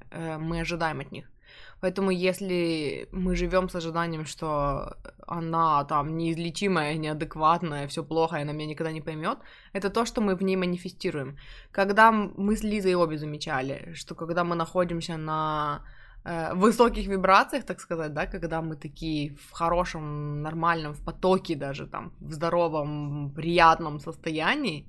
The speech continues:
я сейчас сказала так, как будто не в потоке, это не в здоровом состоянии. Ну, в смысле, короче, когда мы такие на высоких вибрациях, то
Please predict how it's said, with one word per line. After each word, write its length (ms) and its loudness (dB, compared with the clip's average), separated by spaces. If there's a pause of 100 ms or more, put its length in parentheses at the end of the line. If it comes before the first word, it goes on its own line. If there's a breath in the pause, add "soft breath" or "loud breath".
(120)
я 180 -6
сейчас 240 -10 (120)
сказала 480 -2
так, 200 -10
как 120 -8
будто 380 -4 (180)
не 320 -4
в 100 -10
потоке, 340 -4
это 120 -6
не 200 -4
в 60 -10
здоровом 380 -6
состоянии. 640 -14
Ну, 80 -8
в 20 -6
смысле, 340 -2
короче, 340 0
когда 180 0
мы 80 0
такие 220 -6
на 120 4
высоких 520 -2
вибрациях, 540 -2 (880 loud breath)
то 340 10